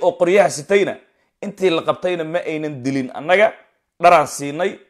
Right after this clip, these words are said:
madaxyadana waan ka xiirnay, lacagna waan ugu soo darnay, guryahooday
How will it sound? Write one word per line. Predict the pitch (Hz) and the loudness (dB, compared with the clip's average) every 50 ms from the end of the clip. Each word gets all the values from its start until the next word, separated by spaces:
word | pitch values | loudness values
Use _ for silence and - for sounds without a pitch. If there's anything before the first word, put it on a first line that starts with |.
| _ _ _ _ | _ _ _ _
madaxyadana | 143 156 160 - - 165 170 175 156 151 | -2 -2 -2 0 0 0 0 2 2 2
waan | 143 139 131 - | 0 0 -2 -4
ka | - - | -8 -6
xiirnay, | - 175 170 165 165 190 196 - - _ _ _ _ | -4 -4 -4 -4 -4 -8 -8 -10 -12 _ _ _ _
lacagna | 139 - - 170 175 170 160 | -8 -2 -2 -2 0 2 2
waan | 151 147 135 | 2 2 2
ugu | 123 160 175 | 0 -6 -10
soo | - - 170 151 | -4 -2 -2 0
darnay, | 143 156 160 165 185 208 - - _ _ _ _ _ | 2 0 0 0 -2 -4 -6 -8 _ _ _ _ _
guryahooday | - 135 143 156 165 180 185 180 165 165 165 | -16 -12 -8 -6 2 4 4 4 4 2 -2